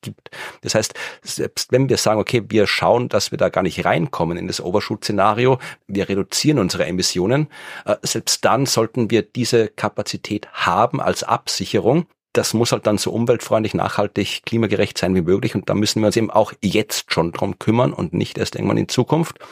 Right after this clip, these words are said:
Insgesamt bräuchten wir ein paar hundert Gigatonnen an Kapazität, die wir rausholen können aus dem System. Und das, sagen sie auch, wäre vielleicht gerade noch möglich, dass wir das haben. Und zeigt aber auch gleich, dass wir kaum noch Spielraum haben, weil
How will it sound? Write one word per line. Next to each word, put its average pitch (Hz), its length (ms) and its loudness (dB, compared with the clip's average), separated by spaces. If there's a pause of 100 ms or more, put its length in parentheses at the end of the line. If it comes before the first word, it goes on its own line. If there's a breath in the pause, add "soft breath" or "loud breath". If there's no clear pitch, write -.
(260 loud breath)
Insgesamt 120 720 0
bräuchten 107 500 0
wir 113 80 4
ein 104 140 0
paar 104 280 2
hundert 123 360 2 (100)
Gigatonnen 139 720 2 (240)
an 113 240 0
Kapazität, - 720 -2 (340 loud breath)
die 110 80 -2
wir 110 100 4
rausholen 110 500 2
können 127 420 0
aus 107 140 -2
dem 127 140 -6
System. 131 420 0 (260 loud breath)
Und 113 160 -4 (140)
das, - 240 0
sagen 113 240 2
sie - 100 2
auch, - 180 2
wäre 101 260 4
vielleicht - 520 -2
gerade 101 440 2
noch 90 180 -2
möglich, 127 600 2 (360 loud breath)
dass - 240 0
wir 117 80 2
das - 200 -2
haben. 123 280 2 (360 loud breath)
Und - 180 -6 (640)
zeigt - 380 -2
aber 127 140 4
auch 117 100 -2
gleich, 113 420 0
dass - 260 0
wir 113 220 4 (140)
kaum 113 320 0
noch 107 120 0
Spielraum 110 540 -2
haben, 76 240 -2
weil 80 160 -4